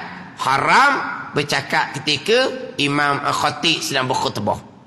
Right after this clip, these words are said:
Ha, dah ni. Haram. Jadi moleknya kena sebut haram lah. Orang bang senyap.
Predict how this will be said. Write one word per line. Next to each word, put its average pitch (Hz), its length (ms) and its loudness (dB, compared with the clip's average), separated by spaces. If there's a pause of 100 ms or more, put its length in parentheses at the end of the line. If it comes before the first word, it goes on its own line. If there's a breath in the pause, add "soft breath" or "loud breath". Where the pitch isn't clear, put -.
(1900)
Ha, 107 40 -16 (200)
dah - 160 -18
ni. - 160 -18 (480)
Haram. 403 360 0 (1160)
Jadi 143 240 -2
moleknya 190 600 0 (680)
kena 165 240 2
sebut 175 240 0
haram 151 480 2
lah. 180 240 0
Orang 139 240 0
bang 220 240 4
senyap. 175 400 0